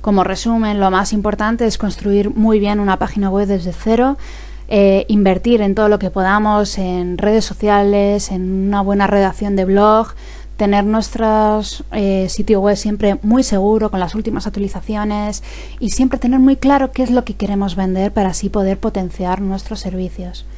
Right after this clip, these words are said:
Podéis mandar cualquier tipo de sugerencia, duda o comentario al email que aparece en pantalla. Y os recordamos que se van a seguir colgando vídeos formativos en la web y en el canal de YouTube de Barrabéis Actitud Academy, así como organizar,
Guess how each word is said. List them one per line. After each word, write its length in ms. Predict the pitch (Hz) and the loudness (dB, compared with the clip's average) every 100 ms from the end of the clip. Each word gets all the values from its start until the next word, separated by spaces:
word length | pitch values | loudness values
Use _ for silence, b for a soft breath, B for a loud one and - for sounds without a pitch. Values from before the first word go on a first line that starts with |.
| B B B B B B B B B B - | B B B B B B B B B B 2
Podéis 320 | 220 220 247 | 4 4 4
mandar 320 | 277 269 262 | 4 4 2
cualquier 320 | 226 202 226 | 2 2 2
tipo 160 | 254 277 | 0 0
de 60 | 285 | 0
sugerencia, 760 | 240 - 196 208 240 240 226 | -2 -2 0 0 0 2 2
duda 380 | 208 226 247 214 | 4 4 4 2
o 60 | 202 | 2
comentario 500 | 196 190 208 226 247 | 0 2 2 4 4
al 60 | |
email 260 | 196 196 208 | 2 0 2
que 80 | 220 | 2
aparece 340 | 202 202 269 | 2 0 0
en 80 | 247 | 0
pantalla. 580 | 190 185 190 190 180 180 - B B B B | 0 -2 0 0 -2 -6 -12 B B B B
Y 80 | 202 | 4
os 60 | |
recordamos 680 | 196 202 214 285 262 269 - B B B B B B - | 4 2 2 4 2 0 -4 B B B B B B 2
que 280 | 269 302 277 | 2 2 -2
se 120 | 220 | 0
van 140 | 214 | 2
a 60 | 262 | 2
seguir 280 | 277 285 285 | 2 2 4
colgando 380 | 240 233 254 | 2 2 2
vídeos 360 | 226 269 285 - | 4 4 4 2
formativos 520 | 220 196 185 233 240 | -2 -2 2 2 2
en 60 | 214 | 2
la 60 | |
web 140 | 190 180 | 2 0
y 100 | 208 | 0
en 80 | 202 | 0
el 100 | 202 | 2
canal 300 | 196 214 285 | 2 4 4
de 80 | 262 | 4
YouTube 360 | 233 240 269 | 2 2 0
de 140 | 233 202 | 2 0
Barrabéis 560 | 185 190 247 311 - - | 0 0 0 0 -4 -8
Actitud 420 | - 220 262 285 - | -6 -4 -2 -2 -4
Academy, 520 | - 202 190 190 180 170 B B B B | -6 -4 -2 -2 -4 -8 B B B B
así 200 | 214 269 | 0 4
como 200 | 311 302 | 4 4
organizar, 680 | 240 226 220 240 247 247 | 4 2 0 0 0 0